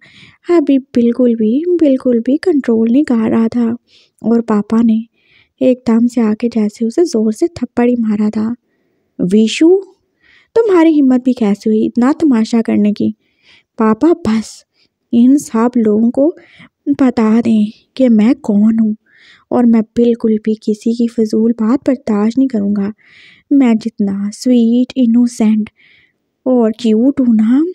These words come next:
मैं अंदर से उतना ही ज़्यादा हरामी हूँ।" उसने बोला था और अब दूसरा थप्पड़ भी उसे पड़ ही चुका था।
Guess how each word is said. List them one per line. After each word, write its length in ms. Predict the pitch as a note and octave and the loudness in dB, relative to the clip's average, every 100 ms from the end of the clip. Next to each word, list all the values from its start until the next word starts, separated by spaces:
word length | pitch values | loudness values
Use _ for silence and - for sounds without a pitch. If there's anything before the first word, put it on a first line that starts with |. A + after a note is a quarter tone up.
| - | -2
मैं 320 | A#3+ A3 G#3 | -2 0 0
अंदर 340 | G#3 G3+ G3+ G3+ | 0 -2 -2 -4
से 220 | - C#4+ | -2 -2
उतना 300 | G3+ - A3+ | -2 -2 0
ही 100 | C4+ | 0
ज़्यादा 360 | C4 G3+ F#3 | 0 -4 0
हरामी 540 | D4 - F#3+ F3+ G3 A#3+ | -2 -2 -4 0 0 0
हूँ।" 160 | A3 - _ - - - _ | 0 -6 _ -20 -20 -20 _
उसने 280 | F4+ E4+ F4 | 0 2 0
बोला 400 | C4+ A#3+ B3 C4+ | 2 0 2 0
था 180 | C#4+ C#4+ | 0 0
और 100 | C4 | 0
अब 160 | B3+ - _ _ _ _ G4+ | 0 -4 _ _ _ _ 0
दूसरा 460 | G#4 G4 F#4+ F4+ | 2 2 2 0
थप्पड़ 380 | F4 C#4+ - C4 | 0 -4 0 0
भी 140 | B3+ | 0
उसे 200 | B3+ D#4+ | 0 0
पड़ 300 | E4+ C4 A3+ | -2 -2 0
ही 60 | B3+ | 0
चुका 360 | - - G#3+ A3 | -2 -4 -4 -6
था। 240 | G#3+ | -6